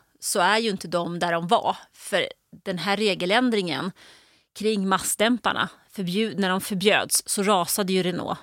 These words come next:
De, eh, hade inte samma möjligheter överhuvudtaget tjugohundraåtta som McLaren då, eh, går och vinner med Lewis Hamilton. Och till tjugohundranio så kommer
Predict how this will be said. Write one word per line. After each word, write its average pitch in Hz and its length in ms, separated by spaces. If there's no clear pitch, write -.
De, 185 400
eh, 180 320
hade 180 420
inte 190 340
samma 170 400
möjligheter 165 720
överhuvudtaget 175 1000
tjugohundraåtta 185 840
som 180 220
McLaren 190 560
då, 175 300
eh, 170 500
går 180 200
och 180 100
vinner 226 400
med 190 240
Lewis 180 280
Hamilton. 170 560
Och 165 100
till 190 120
tjugohundranio 190 1600
så - 160
kommer 185 600